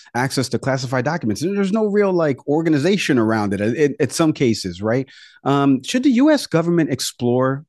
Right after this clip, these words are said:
like, a classification of weapons to reduce access to certain weapons for ordinary citizens like myself,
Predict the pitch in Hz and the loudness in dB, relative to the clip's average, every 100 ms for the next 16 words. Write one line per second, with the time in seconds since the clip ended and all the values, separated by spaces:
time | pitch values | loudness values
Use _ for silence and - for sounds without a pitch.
0 | - 117 110 - 120 117 - - - 117 | -6 -4 -2 -4 -6 -6 -8 -12 -4 -4
1 | - 113 113 110 104 95 107 - 127 131 | -2 -4 -4 -4 -6 -2 -4 0 -2 -2
2 | - 127 110 98 104 120 123 - 104 117 | -4 -4 -2 -2 -2 -2 -4 -8 -8 -6
3 | 131 123 - _ _ 254 214 180 185 - | -6 -6 -8 _ _ -12 -2 0 0 0
4 | 160 147 135 147 170 160 127 - 127 143 | 0 2 2 0 -2 -2 -4 0 0 2
5 | 143 135 - 131 139 147 139 117 117 113 | 2 0 -2 -6 -4 -4 -2 0 -2 -2
6 | 101 - 120 143 | -2 -2 -2 -2